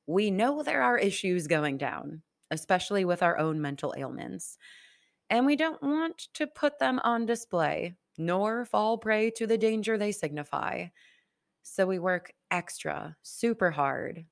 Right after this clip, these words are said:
to try to mask those inner events from the outside world, and even from ourselves. For instance,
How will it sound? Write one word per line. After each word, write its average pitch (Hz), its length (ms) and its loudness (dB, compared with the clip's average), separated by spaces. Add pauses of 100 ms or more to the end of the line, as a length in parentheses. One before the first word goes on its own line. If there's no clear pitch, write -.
(180)
to 190 100 -8
try 170 220 0
to 170 160 -4
mask 156 560 0
those 156 320 0
inner 156 280 0
events 160 520 -2
from 156 180 -2
the 151 120 -2
outside 147 500 0
world, 160 520 -2 (720)
and 208 200 2
even 320 480 -2 (100)
from 214 320 -2
ourselves. 175 1160 -4 (920)
For - 120 2
instance, 190 680 0